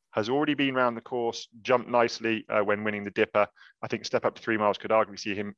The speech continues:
in better light. So I'd take him to, to win that.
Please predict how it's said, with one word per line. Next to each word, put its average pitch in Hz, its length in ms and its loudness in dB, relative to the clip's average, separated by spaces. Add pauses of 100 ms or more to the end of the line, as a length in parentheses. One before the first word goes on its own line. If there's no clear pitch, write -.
in 107 120 -6
better 104 260 2
light. 101 320 2 (300)
So - 160 -4
I'd 110 160 4
take 101 200 0
him 110 220 -4
to, 101 220 0 (480)
to 123 100 -2
win 110 180 2
that. 131 300 2